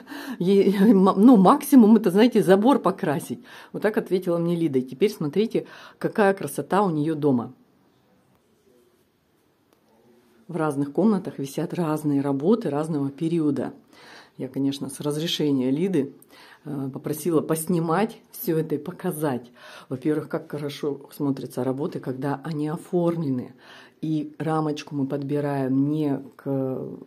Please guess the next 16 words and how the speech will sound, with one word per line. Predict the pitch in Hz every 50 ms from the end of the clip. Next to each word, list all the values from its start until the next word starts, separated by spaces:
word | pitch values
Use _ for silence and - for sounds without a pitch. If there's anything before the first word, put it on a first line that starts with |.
| _ -
интерьеру, | 156 160 143 143 160 147 147 151 170 208 254 285 269 202 131 - - - - - - - - - - _
а | - 139 135
всё-таки | - - 180 180 - 160 - - 143
больше | 135 135 147 156 160 156 - - 143
к | - -
картине, | - - 147 131 - - - - 147 131 123 120
да, | 120 131 135
потому | 151 - - - 143 135 131 123
что | - - -
это | 131 131 - 131
очень | 123 - - 143 139 135
важно. | 135 139 139 135 - 123
Иногда | 123 123 127 131 120 123 127 123
рамочкой | 131 139 156 160 156 - - - 135
можно | 135 139 139 143 139 127
испортить, | 123 - - - 185 240 247 - -